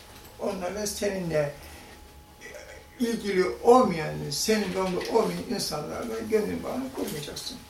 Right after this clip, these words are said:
Bu yolda eğer bir yere varmak istiyorsan. Yar ve ayar, yani se-, sevdik, seversin o insana,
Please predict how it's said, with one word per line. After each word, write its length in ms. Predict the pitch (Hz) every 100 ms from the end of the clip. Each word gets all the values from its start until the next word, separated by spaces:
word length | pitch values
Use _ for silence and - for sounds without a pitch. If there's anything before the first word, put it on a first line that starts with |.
| - - - - - - 214
Bu 40 |
yolda 340 | 196 170 165 208 208 -
eğer 320 | 180 175 175 - - -
bir 100 | 175 170
yere 320 | 151 151 151
varmak 440 | 156 151 202 220 - - - - - - -
istiyorsan. 600 | 220 - 202 202 185 - - - - - - - - - - - - - - - - - - - - - - - - - - - - - - - - - - - - - - - - - 226
Yar 420 | 202 262 277 220
ve 120 | 247
ayar, 540 | 247 214 208 196 - - - -
yani 200 | 175 - 165
se-, 760 | 151 - - - - - - -
sevdik, 600 | - - 202 - 190 - - - - - - - - - - -
seversin 680 | - - 196 214 233 262 294
o 60 | 247
insana, 440 | 226 233 262 349